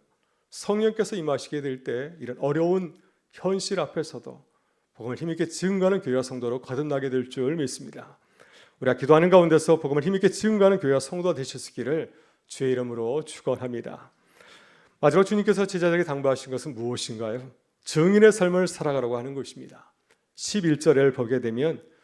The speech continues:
주의 사자가 이렇게 말씀하는데 우리 함께 읽어보겠습니다. "갈릴리 사람들아, 어찌하여 서서 하늘을 쳐다보느냐? 너희 가운데서 하늘로 올라가신 이 예수는 하늘로 가심을 본 그대로 오시리라 하였느니라."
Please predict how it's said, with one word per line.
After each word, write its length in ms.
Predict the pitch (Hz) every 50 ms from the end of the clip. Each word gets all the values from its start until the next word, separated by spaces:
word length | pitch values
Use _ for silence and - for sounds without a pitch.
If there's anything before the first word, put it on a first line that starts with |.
| _ _ _ _ _ _ _ _
주의 240 | - - 151 156 151
사자가 420 | 156 156 135 143 135 139 143 139
이렇게 460 | 135 120 117 117 - - 127 120 123
말씀하는데 920 | 123 120 113 113 - - 113 110 120 123 123 120 123 110 113 139 165 170 _ _ _ _ _ -
우리 80 | 117
함께 200 | 104 127 127 -
읽어보겠습니다. 840 | 131 131 143 135 135 127 127 123 - 139 123 120 - 73 71 - _ _ _ _ _ _ _ _ _ _ _ _
"갈릴리 340 | - 143 143 147 151 170
사람들아, 840 | 165 165 - 156 151 147 143 131 139 151 143 139 131 120 107 - - -
어찌하여 840 | 170 165 151 - - - 151 139 143 135 139 147 143 143 139 131
서서 560 | 123 - 143 127 - - 131 120 117 110 - - - _ _ _ _ _
하늘을 360 | - 165 143 139 143 143 135
쳐다보느냐? 800 | 139 - 147 131 131 127 110 123 123 123 120 117 117 127 160 196 - _ _ _ _ _ _ _ _ _ _
너희 220 | - 135 143 156 165
가운데서 380 | 165 160 160 160 156 160 170
하늘로 300 | 160 160 160 156 165 160
올라가신 720 | 156 139 139 139 135 127 127 123 - - 139 127 123 117 - _ _ _ _ _ _ _
이 180 | - 147 143 139
예수는 580 | 131 123 - - - 127 127 127 123 117 110 - _ _ _ _ _
하늘로 340 | - - 156 160 170 190 190
가심을 420 | 180 170 - - 170 165 165 160
본 300 | 165 - 147 143 143 143
그대로 420 | 127 131 127 131 127 127 135 131 135 123
오시리라 640 | 120 117 - - 131 117 117 113 117 117 117 113
하였느니라." 1080 | 110 - - 143 139 147 160 151 123 110 107 107 107 110 110 117 113 113 113 117 123